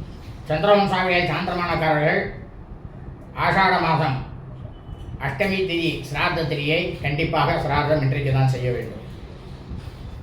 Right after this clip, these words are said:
இன்றைய தினம் சூன்ய திதி மற்றும் கரிநாள் நாள் முழுவதும் கரிநாளாக இருப்பதால் நாம் அனைவரும் இன்றைய தினம் காலை முதல் நாள் முழுவதும் நமது அன்றாட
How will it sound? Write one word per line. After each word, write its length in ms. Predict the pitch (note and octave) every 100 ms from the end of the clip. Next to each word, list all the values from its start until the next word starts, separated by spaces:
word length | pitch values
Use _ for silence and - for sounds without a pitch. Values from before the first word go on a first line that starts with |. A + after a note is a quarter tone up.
| - - - - - - - - -
இன்றைய 200 | - F#3 F#3
தினம் 300 | A3 G#3 G3+
சூன்ய 260 | A3 G#3+ G#3+
திதி 160 | G#3 G3+ F#3
மற்றும் 300 | F#3 F3+ C#3+
கரிநாள் 400 | E3+ F#3+ F3 C3 - - - - - - -
நாள் 220 | C#3 F3 F#3
முழுவதும் 340 | F#3 F#3 F#3
கரிநாளாக 460 | E3 F3+ F3 E3+ D#3+ D3+
இருப்பதால் 440 | D3+ D3+ D3+ B2+ B2+ B2 B2 - - - - - - - - - - C#3+
நாம் 200 | D#3 E3 D#3
அனைவரும் 360 | G3 G3+ G#3
இன்றைய 200 | F3+ E3+
தினம் 260 | E3 F#3 F3+
காலை 200 | D#3 F3 F3
முதல் 240 | F3 D3+
நாள் 160 | C#3+ E3+
முழுவதும் 340 | E3+ E3+ E3+ E3
நமது 200 | D#3 C#3+
அன்றாட 300 | C#3 E3+